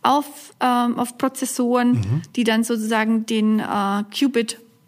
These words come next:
Speaker 1: oder die Qubits steuern können, um somit natürlich auf der einen Seite Kosten zu sparen, aber auch um das gesamte System zu oper-, äh, zu, ähm, optimieren, um das auch stabiler zu machen und um das auch einfacher,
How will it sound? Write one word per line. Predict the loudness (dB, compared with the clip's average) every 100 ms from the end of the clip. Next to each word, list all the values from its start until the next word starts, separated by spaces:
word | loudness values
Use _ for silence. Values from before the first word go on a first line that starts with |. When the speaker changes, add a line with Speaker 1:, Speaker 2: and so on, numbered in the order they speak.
| -4
Speaker 1:
oder | 0
die | 0
Qubits | 0 -2 -2 -4 -4
steuern | -2 0 0 0
können, | -2 0 -2 -4 -10 -2
um | 0
somit | 2 2 2
natürlich | 2 0 0 -2
auf | 0
der | 2
einen | 2 2
Seite | 0 -4
Kosten | -4 -4 -4
zu | -6
sparen, | -4 0 2 2 0
aber | 0 2 2
auch | 2 2
um | 0
das | 0
gesamte | -2 -2 0 0 0
System | -4 -6 0 4 4 4 -2 -14
zu | -4 0
oper-, | 0 0 -2 -4 -2
äh, | 0 0
zu, | -2 0 0 -4 -4
ähm, | -2 -2 -2
optimieren, | -4 0 4 6 6 6 4 2 -4 -20 -6
um | 0
das | 0 2
auch | -4
stabiler | -2 -6 -2 0 2 2
zu | 0 2
machen | 2 0 2 4 4 0 -14 -20 -2
und | 2 2 0
um | 0 0
das | 0
auch | 0 0 -2 -6
einfacher, | -4 0 0 0 -2 0 0 0 -2